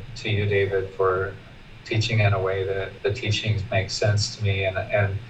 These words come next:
uh, I remember, uh, and I'll end on this note,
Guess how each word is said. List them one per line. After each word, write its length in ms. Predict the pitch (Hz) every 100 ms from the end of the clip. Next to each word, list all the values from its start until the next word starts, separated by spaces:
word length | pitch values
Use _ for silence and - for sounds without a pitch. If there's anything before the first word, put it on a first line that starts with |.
| - - - - - -
uh, 40 | 117
I 280 | 110 123
remember, 720 | 120 120 120 117 113 107 104 104
uh, 160 | 104
and 160 | 104 110
I'll 240 | 107 104
end 200 | 104 107
on 160 | 104 101
this 280 | 98 - -
note, 280 | 98 95